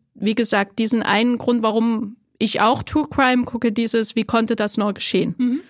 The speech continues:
Speaker 1: So, da geht's ja nicht mal um Psychologie oder so, sondern einfach, niemand fühlt sich verantwortlich in, in einer Welt, wo genug Geld dafür ist,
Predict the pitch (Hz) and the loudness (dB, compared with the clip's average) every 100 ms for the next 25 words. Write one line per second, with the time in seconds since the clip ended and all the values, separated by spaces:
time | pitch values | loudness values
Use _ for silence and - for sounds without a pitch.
0 | _ - - 175 208 220 254 277 262 - | _ -4 -2 2 2 0 0 2 2 2
1 | 254 214 - 247 - 233 214 - 240 311 | 2 2 0 -2 0 0 0 2 2 2
2 | 277 - 214 214 208 226 226 226 226 - | 0 2 2 2 2 0 2 2 0 0
3 | 214 220 220 - - - - 226 254 269 | 0 0 -2 -6 -20 -20 -2 2 2 2
4 | 247 - 240 233 226 240 208 233 254 226 | 0 -2 -2 -2 -2 0 2 2 2 0
5 | 208 202 196 - - _ _ - 214 214 | 0 0 -2 -4 -12 _ _ -2 0 0
6 | - _ - 220 220 214 220 262 254 226 | -4 _ -2 2 2 2 2 0 0 0
7 | 220 220 226 - - _ _ - 233 - | 2 0 -4 -18 -20 _ _ 0 2 2
8 | - 262 302 302 240 233 226 208 214 - | 0 2 2 0 0 0 0 0 0 -4